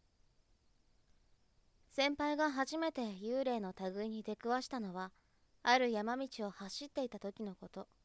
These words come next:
大好きなドラゴンアッシュの曲をかけながら、ノリノリで走っていたそうです。とある県境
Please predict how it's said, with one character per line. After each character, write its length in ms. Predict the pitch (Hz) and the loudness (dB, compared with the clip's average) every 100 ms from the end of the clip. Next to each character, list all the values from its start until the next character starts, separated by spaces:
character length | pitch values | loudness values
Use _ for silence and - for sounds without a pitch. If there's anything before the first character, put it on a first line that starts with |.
| _ _ _ _ _ _ - | _ _ _ _ _ _ 0
大 220 | 233 254 | 2 2
好 80 | - | 0
き 120 | 233 | -4
な 140 | 214 | -2
ド 100 | 180 | 0
ラ 140 | 190 220 | 2 2
ゴ 100 | 233 | 2
ン 120 | 254 | 0
ア 40 | |
ッ 40 | 269 | -2
シ 100 | - | -4
ュ 60 | |
の 80 | 202 | -6
曲 280 | 190 190 214 | -6 -6 -4
を 60 | 214 | -4
か 140 | 220 | -4
け 120 | 226 | -6
な 140 | 226 233 | -4 -2
が 120 | 220 | -2
ら、 140 | 196 - - - - | -4 -8 -20 -20 -2
ノ 120 | 247 | 0
リ 120 | 269 | 2
ノ 120 | 302 311 | 2 0
リ 100 | 320 | 2
で 120 | 330 | 0
走 280 | 285 - 330 | -2 -6 -6
っ 20 | |
て 140 | - | -4
い 60 | 285 | -4
た 120 | 196 | -6
そ 160 | - 202 | -8 -10
う 40 | |
で 140 | 185 | -10
す。 180 | 185 - _ _ _ _ _ _ _ _ _ _ _ _ - - | -14 -20 _ _ _ _ _ _ _ _ _ _ _ _ -18 2
と 120 | 269 | 4
あ 100 | 311 | 6
る 160 | 339 262 | 4 2
県 220 | 226 | 0
境 100 | 247 | 0